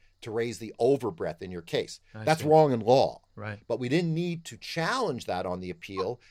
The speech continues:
Speaker 1: because by the time we got to the Court of Appeal, we hooked up with the Parker case,
Speaker 2: Right.
Speaker 1: which I also had prepared but didn't argue.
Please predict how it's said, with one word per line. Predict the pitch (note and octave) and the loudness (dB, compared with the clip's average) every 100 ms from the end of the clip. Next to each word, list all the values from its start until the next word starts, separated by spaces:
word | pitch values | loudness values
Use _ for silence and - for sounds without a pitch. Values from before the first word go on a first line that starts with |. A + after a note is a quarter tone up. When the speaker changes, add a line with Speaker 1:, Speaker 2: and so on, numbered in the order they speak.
| _ | _
Speaker 1:
because | G#2+ A#2+ | -12 -10
by | G2 A#2 | -2 -2
the | |
time | - - E3+ | -2 -4 -4
we | C3+ | -2
got | C3+ - | -2 -2
to | A2+ | -10
the | |
Court | - C3+ B2+ | -8 -2 -2
of | G2 | -2
Appeal, | F2+ - F3+ A#2 A2+ | -12 -4 0 2 0
we | A2+ | -4
hooked | F2 C#3 - | -6 -6 -4
up | B2+ | -8
with | A#2 | -8
the | - | -16
Parker | - G3+ C4+ - C3+ | -4 2 2 0 -10
case, | - E2+ - - - - - - | -8 -10 -10 -14 -12 -12 -14 -12
Speaker 2:
Right. | A2+ | -2
Speaker 1:
which | A2+ | 2
I | C3+ | 8
also | D#3 A3 - | 10 8 6
had | B2+ - | 0 0
prepared | - E3 D3+ G2+ | -2 4 6 4
but | F#2 | 0
didn't | G#2+ G#2 | 0 2
argue. | C3+ D#3+ - D2+ E2 | 6 6 4 -8 -12